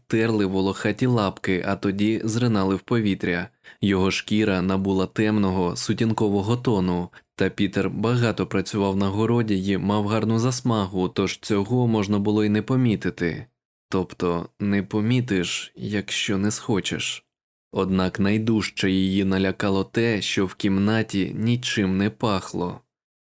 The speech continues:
Помер він у ліжку, яке багато років ділив із Карлою. Френ розстелила скатертину на материній половині,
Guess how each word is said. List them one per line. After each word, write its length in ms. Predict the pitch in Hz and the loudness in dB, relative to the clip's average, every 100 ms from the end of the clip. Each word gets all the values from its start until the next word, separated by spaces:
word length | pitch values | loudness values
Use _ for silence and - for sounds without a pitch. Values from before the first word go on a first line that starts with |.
| _ | _
Помер 420 | - 98 98 107 101 | -2 2 2 2 2
він 200 | 98 95 | 0 2
у 120 | 117 | 0
ліжку, 580 | 110 98 90 - 92 87 | 2 2 0 -2 -2 0
яке 300 | 95 92 101 | -2 0 0
багато 460 | 98 95 98 101 | 0 0 0 0
років 360 | 98 120 127 113 | 0 0 0 -2
ділив 460 | 117 110 98 92 110 | 0 2 2 0 -2
із 140 | - | -2
Карлою. 600 | - 110 95 90 92 - - _ _ _ - | 0 0 2 0 -2 -6 -12 _ _ _ -4
Френ 360 | 98 98 95 | 0 2 2
розстелила 720 | 95 101 - - 117 113 98 | 0 0 -2 0 2 2 2
скатертину 880 | 95 - 95 101 - 127 131 104 90 | 0 -2 -2 -2 -2 0 2 2 0
на 220 | 90 101 | 0 2
материній 580 | 101 107 - 113 107 107 | 2 0 0 0 2 0
половині, 840 | 104 110 113 113 107 92 90 87 | 0 0 2 2 2 2 0 -4